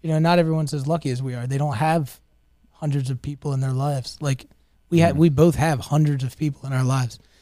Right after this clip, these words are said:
Speaker 1: And there's always, you know, there's a select few that are your close people. And I, I truly believe that what you're saying, like,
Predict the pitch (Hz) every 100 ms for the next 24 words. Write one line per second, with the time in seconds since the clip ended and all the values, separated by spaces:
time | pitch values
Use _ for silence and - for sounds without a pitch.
0 | _ _ - 147 151 143 147 143 - 156
1 | 135 131 131 139 - 147 143 - 143 135
2 | 135 131 131 123 - 120 120 - 135 117
3 | 131 - _ _ _ _ - 151 143 135
4 | 147 - 135 143 - 139 139 165 151 143
5 | 139 143 139 - - 135 135 139 135 135
6 | 180 170 127